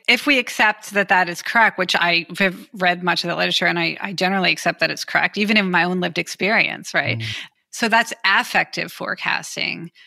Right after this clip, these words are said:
Speaker 1: But
Speaker 2: Mm.
Speaker 1: behavioral forecasting is different. So, like, Scott, for example, what if I said a year from today, okay, so it's,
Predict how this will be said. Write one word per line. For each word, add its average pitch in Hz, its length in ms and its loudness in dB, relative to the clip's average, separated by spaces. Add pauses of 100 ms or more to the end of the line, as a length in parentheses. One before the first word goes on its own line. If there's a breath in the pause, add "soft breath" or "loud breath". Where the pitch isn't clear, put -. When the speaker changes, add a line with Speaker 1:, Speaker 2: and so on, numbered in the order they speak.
(100)
Speaker 1:
But 226 240 2
Speaker 2:
Mm. 110 140 -8
Speaker 1:
behavioral 339 640 2
forecasting 240 600 2
is 208 120 -4
different. 202 400 -2
So, 226 160 -2
like, 214 260 2
Scott, - 380 0
for - 100 -6
example, 220 360 0
what 233 100 4
if 302 160 0
I 294 140 4
said 208 480 2
a 196 60 2
year 214 260 0
from 208 240 0
today, 170 580 0
okay, 175 240 -2
so 170 160 -2
it's, 170 160 -6